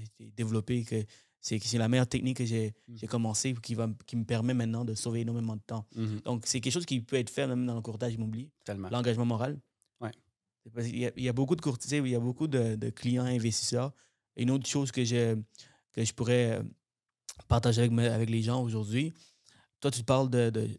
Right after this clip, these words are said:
Speaker 1: de choisir, essayer de trouver la formule qui fonctionne aujourd'hui, le, le marché qui fonctionne. Moi, je, je pense que le marché, un des marchés qui va fonctionner le plus,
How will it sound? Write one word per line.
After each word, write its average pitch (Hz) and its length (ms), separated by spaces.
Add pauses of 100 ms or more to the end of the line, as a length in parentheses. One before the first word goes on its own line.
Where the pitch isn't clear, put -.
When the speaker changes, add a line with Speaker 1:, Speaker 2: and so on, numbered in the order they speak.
(140)
Speaker 1:
de 117 240
choisir, 131 720 (440)
essayer 131 200
de 117 80
trouver 127 500 (420)
la 127 120
formule 123 340
qui 117 140
fonctionne 120 320
aujourd'hui, 113 480 (480)
le, 113 180
le 113 120
marché 123 340
qui 117 100
fonctionne. 123 520 (260)
Moi, 131 140
je, - 180
je 123 140
pense 127 160
que - 60
le 117 60
marché, 113 340
un 123 60
des 131 100
marchés 120 240
qui 120 80
va 120 100
fonctionner 117 340
le 110 60
plus, 139 320